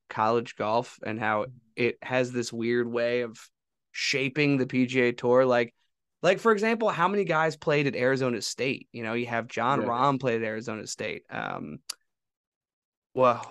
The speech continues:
Speaker 1: uh, Pat Perez played at Arizona State. I think a bunch of other guys played at Arizona State. And then, o-, um, Oklahoma State, Victor Hovland. Like, all these colleges just breed a lot of P G A Tour talent that you see nowadays. And I think that's something definitely cool to kind of, uh,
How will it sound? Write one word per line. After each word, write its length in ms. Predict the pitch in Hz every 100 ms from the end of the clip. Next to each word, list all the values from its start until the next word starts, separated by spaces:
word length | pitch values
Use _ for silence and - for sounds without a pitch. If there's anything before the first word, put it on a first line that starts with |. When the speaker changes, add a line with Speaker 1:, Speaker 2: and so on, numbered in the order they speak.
| -
Speaker 1:
uh, 260 | 131 127 104 - 113
Pat 280 | - 139 -
Perez 460 | 143 127 147 110
played 240 | - 107 104
at 60 |
Arizona 400 | 107 104 117 95
State. 360 | 82 90 69 - _ _ _
I 60 | -
think 160 | 165 165
a 40 |
bunch 340 | 135 120 151
of 80 | 147
other 180 | 131 175
guys 240 | 120 76
played 240 | - 107 107
at 40 |
Arizona 360 | 78 107 107 87
State. 260 | - 82
And 100 | 92
then, 160 | 131 139 - _
o-, 180 | 135 139
um, 280 | 135 139 139
Oklahoma 560 | 151 170 175 170 254
State, 340 | 165 - 76 92
Victor 260 | - 143
Hovland. 400 | 165 208 254 151 - _ _ _
Like, 180 | 139 151
all 240 | 160 220 330
these 220 | 262 156
colleges 640 | 147 160 220 143 107 113
just 260 | - 123 123 - -
breed 380 | 123 - 143 220
a 60 | 175
lot 300 | 131 123 147
of 100 | 151
P 180 | 147 139
G 100 | 143
A 120 | 127
Tour 200 | 143 123
talent 320 | 131 131 131
that 100 | 127
you 80 | 123
see 160 | 170
nowadays. 500 | 196 139 117 113 113 - _ _ _
And 80 | 247
I 100 | 359
think 160 | 302
that's 200 | 185 160
something 260 | 175 160 147
definitely 340 | 139 151 151
cool 320 | 131 151 151 135
to 140 | 120
kind 240 | 127 120
of, 180 | 113 117
uh, 300 | 113 110 107